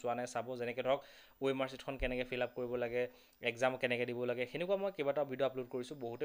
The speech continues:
ভিডিঅ'টো চাইছে, যদি হয়তো আপুনিও ভিডিঅ'টো চাইছে চাগে। যদিহে চোৱা নাই, তেতিয়াহে সেই ভিডিঅ'কেইটা আপোনালোকে চাব। বহুত বেছি আপোনালোকৰ বাবে হেল্পফুল হ'ব। ঠিক আছে? বাৰু, এতিয়া যিটো আমাৰ আপডেট আহিছে, সেইটো আমি কথা পাতোঁ। তাৰ আগতে যদি ভিডিঅ'টো লাইক কৰা নাই, এটা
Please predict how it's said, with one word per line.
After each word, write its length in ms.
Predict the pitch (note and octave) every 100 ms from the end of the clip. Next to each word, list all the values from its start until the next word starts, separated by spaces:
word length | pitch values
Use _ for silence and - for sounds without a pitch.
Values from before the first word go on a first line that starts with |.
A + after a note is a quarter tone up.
| C3+
ভিডিঅ'টো 240 | C3+ D#3 D#3
চাইছে, 200 | E3 D#3+ C3
যদি 120 | C3+
হয়তো 160 | A#2+ D3
আপুনিও 200 | B2+ C#3 C#3+
ভিডিঅ'টো 200 | C#3 C#3 C#3+
চাইছে 180 | C#3 C#3+
চাগে। 160 | C3+ F#3+ - - - A#2
যদিহে 300 | C3+ D3 F#3+ -
চোৱা 180 | C#3 D#3
নাই, 100 | D#3+ E3+
তেতিয়াহে 340 | C3+ C3+ B2+ C#3+ -
সেই 100 | A#2+
ভিডিঅ'কেইটা 300 | A#2+ A#2+ B2 A#2+
আপোনালোকে 240 | B2 B2 -
চাব। 140 | A2+ C3+ C3
বহুত 160 | B2 D3+
বেছি 160 | C3+ - C3
আপোনালোকৰ 280 | B2+ A#2+ A#2+
বাবে 120 | C3 -
হেল্পফুল 260 | A2+ A#2 A#2
হ'ব। 100 | A2+ A2+
ঠিক 100 | F3
আছে? 120 | D#3+ A2+ - - - -
বাৰু, 160 | D#3+ D#3 C#3+
এতিয়া 180 | B2+ D#3
যিটো 140 | C#3+ D#3+
আমাৰ 100 | D3+ C#3
আপডেট 200 | B2+ C3+
আহিছে, 140 | C3+ C#3+ C3+
সেইটো 140 | C3+ C3+
আমি 80 | B2+
কথা 120 | B2+ A#2+
পাতোঁ। 160 | B2+ D3
তাৰ 80 | B2
আগতে 160 | B2+ B2
যদি 80 | B2+ A#2+
ভিডিঅ'টো 220 | A#2+ B2
লাইক 100 | A#2 -
কৰা 100 | B2
নাই, 80 | C3
এটা 80 | B2